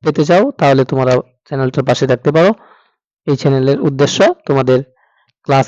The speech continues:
করানো, ঠিক আছে? আর তোমাদের বাংলা বই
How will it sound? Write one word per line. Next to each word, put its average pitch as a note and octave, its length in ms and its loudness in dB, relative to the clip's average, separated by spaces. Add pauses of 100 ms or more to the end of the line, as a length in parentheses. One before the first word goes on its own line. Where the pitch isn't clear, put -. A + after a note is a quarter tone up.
করানো, A#2 340 -2 (240)
ঠিক C#3 160 -2
আছে? D3+ 240 0 (4000)
আর C#3+ 140 -8
তোমাদের E3 400 2
বাংলা E3 400 2
বই D#3 240 4